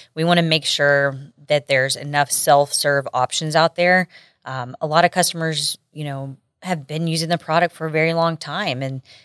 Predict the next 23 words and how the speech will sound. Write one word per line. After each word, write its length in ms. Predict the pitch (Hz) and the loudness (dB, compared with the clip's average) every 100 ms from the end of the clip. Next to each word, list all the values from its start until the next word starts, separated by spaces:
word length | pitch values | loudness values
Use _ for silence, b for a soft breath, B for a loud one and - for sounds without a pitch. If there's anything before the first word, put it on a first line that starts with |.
| b | b
they 540 | 143 143 147 151 156 143 | -6 2 4 4 0 -4
want 560 | - 143 135 160 185 | -8 -10 0 0 0
to 140 | - 160 | -4 -2
troubleshoot 580 | 165 147 147 - 127 | 0 0 0 -2 -6
things 300 | - 135 135 | -10 -8 -8
themselves. 640 | - 117 123 - 104 - - | -10 -10 -6 -2 -2 -2 -4
They 100 | 147 | -4
want 380 | 139 131 175 - | -2 -2 -2 -2
to 100 | 135 | -4
have 400 | 135 127 135 - | -2 -2 -4 -2
documentation 960 | 139 - 139 131 - 120 117 120 117 | -2 -4 -8 -8 -8 -8 -8 -8 -8
and 160 | 117 135 | -12 -12
training 360 | - 135 143 | -12 -8 -6
guides 360 | 135 135 135 135 | 0 2 2 0
they 100 | 139 | -6
can 200 | 143 139 | -6 -8
send 260 | - 143 135 | -4 -6 -4
to 60 | |
the 100 | 143 | 2
rest 240 | 143 143 - | 2 2 -2
of 80 | |
their 180 | 127 170 | -2 -2
team. 320 | 180 - 143 | -2 -12 -18